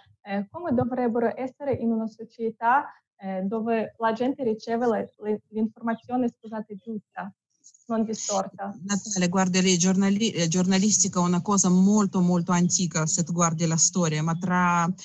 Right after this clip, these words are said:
Speaker 2: è mai stata indipendente, perciò io capisco che sei idealista, tu vuoi una stampa perfetta, però faccio esempio: se io lavoro per una stampa,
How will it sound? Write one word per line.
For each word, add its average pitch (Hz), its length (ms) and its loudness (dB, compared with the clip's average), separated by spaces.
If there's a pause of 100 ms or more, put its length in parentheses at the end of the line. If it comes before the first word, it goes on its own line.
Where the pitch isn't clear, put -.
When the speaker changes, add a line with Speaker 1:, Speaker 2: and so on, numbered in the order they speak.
(160)
Speaker 2:
è 185 100 0
mai 208 220 6
stata 185 320 2
indipendente, 175 840 0
perciò 180 320 -4
io 196 60 -2
capisco 190 380 -2
che 180 100 -8
sei 175 220 -2
idealista, 180 600 0 (300)
tu 190 120 -4
vuoi 185 160 4
una 180 160 4
stampa 180 420 2
perfetta, 165 580 -4
però 185 220 -4
faccio 185 280 -4
esempio: 175 380 -2
se - 160 -4
io 202 100 2
lavoro 175 400 0
per 175 260 -2
una 190 180 2
stampa, 160 640 0